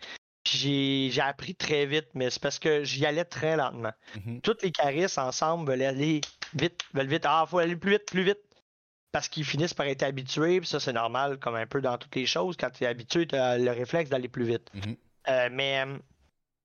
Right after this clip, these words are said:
Speaker 1: t'es tout le temps plus gagnant d'être, d'être lent, parce que, anyway, tu vas quand même plus vite que si t'essayais de le pousser à bras, on s'entend, là ?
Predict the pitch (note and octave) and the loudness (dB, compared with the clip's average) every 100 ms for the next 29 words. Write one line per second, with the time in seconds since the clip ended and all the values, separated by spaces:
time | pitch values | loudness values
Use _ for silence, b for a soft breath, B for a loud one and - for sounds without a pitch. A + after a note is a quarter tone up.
0 | _ _ _ - F#3 A#3 B3 A#3 - A3 | _ _ _ -4 -2 2 4 2 2 0
1 | G#3+ - D#3 D#3 D3 D#3 E3 C#3+ C3 B2+ | 0 0 2 4 4 0 0 -2 -2 -2
2 | C3 C#3 C3+ B2+ D3+ D#3+ F#3 D3+ - G3 | -2 0 0 0 0 0 0 -2 -2 0
3 | F#3+ A3+ B3+ D#3+ D3+ E3+ D#3+ F#3+ F#3+ E3+ | 2 2 0 -2 0 0 0 -4 -4 -2
4 | D#3 G3+ - D#3+ C#3 - - D3+ - E3 | 2 0 2 0 0 -2 0 0 2 0
5 | C#3+ C3+ C#3 E3 B2+ B2+ A#2+ G3 G3+ - | 0 -2 -2 0 0 -2 -2 -2 -4 -2
6 | B2+ D#3+ A3 A#3 | -2 -2 -4 -8